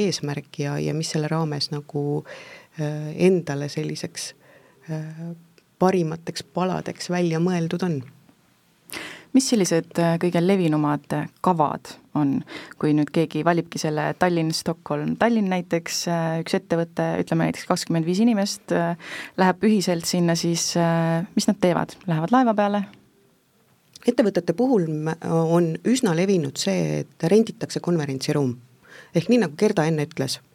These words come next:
Speaker 1: tehakse mingeid kokkuvõtteid, tehakse mingisuguseid plaane, ega me ju täpselt ei tea, mida nad seal arutavad, aga konverentsiruum võetakse. Ja, ja, ja me eeldame, et see on tõenäoliselt tööga seotud, seminari vormis,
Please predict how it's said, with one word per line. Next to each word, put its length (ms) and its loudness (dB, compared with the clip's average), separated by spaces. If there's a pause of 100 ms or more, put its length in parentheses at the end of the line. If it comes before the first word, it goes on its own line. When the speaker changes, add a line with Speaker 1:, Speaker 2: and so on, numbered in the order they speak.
Speaker 1:
tehakse 360 2
mingeid 320 -4
kokkuvõtteid, 880 -2 (340)
tehakse 340 0
mingisuguseid 680 -2
plaane, 500 2 (440)
ega 140 2
me 140 4
ju 80 2
täpselt 380 -4
ei 100 -12
tea, 140 4
mida 220 -4
nad 120 -4
seal 160 0
arutavad, 480 -2
aga 160 -2
konverentsiruum 720 2
võetakse. 500 -2 (640)
Ja, 640 -2
ja, 380 0 (100)
ja 160 4
me 160 6
eeldame, 400 0
et 80 -10
see 140 0
on 100 -2
tõenäoliselt 960 0 (160)
tööga 240 2
seotud, 800 0 (160)
seminari 400 2
vormis, 540 2